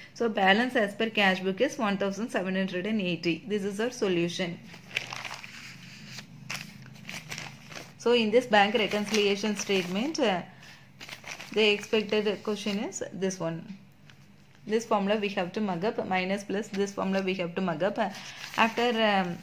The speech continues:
uh, after memorizing this formula, we can solve this. We can solve these kind of problems when pa-, pas-, passbook current account balance is given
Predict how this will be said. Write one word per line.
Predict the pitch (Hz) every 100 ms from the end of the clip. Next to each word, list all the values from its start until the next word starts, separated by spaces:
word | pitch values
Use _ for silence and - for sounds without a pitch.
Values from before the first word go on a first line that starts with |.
| -
uh, |
after | 208 208 202 190 214 247
memorizing | 233 202 190 208 208 240
this | 202 220
formula, | - 190 175 226 320 - - -
we | 214
can | - 226 302
solve | - 185 185 175 160
this. | 180 180 - 196 - - - - - - - - - -
We | 202
can | 208 202
solve | 208 220 247
these | 202 226
kind | - 190 180
of | 226
problems | 190 175 170 190
when | 214 202
pa-, | 196 180 -
pas-, | 208 196 196 185 -
passbook | 196 202 226 233
current | 202 190 202
account | 208 214
balance | 196 190 190 185
is | 190
given | 165 180 226